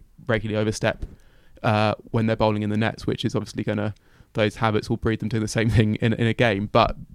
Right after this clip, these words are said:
they're just, it's just bizarre that it hasn't been enforced worldwide, this look, the third umpire looking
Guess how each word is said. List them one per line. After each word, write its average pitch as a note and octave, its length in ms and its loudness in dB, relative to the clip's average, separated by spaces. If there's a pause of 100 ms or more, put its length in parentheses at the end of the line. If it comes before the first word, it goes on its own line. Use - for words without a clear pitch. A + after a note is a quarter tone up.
(140)
they're B2+ 140 4
just, - 300 -4
it's C3+ 160 2
just D3 180 -2
bizarre C3+ 300 4
that - 60 -2
it - 60 -2
hasn't A2+ 180 -2
been A2 80 -2
enforced A2 320 -2
worldwide, A2 600 0
this G#2+ 340 -4 (260)
look, A#2+ 280 0
the A#2 80 2
third A2+ 320 0
umpire A2 320 0
looking A2 420 -2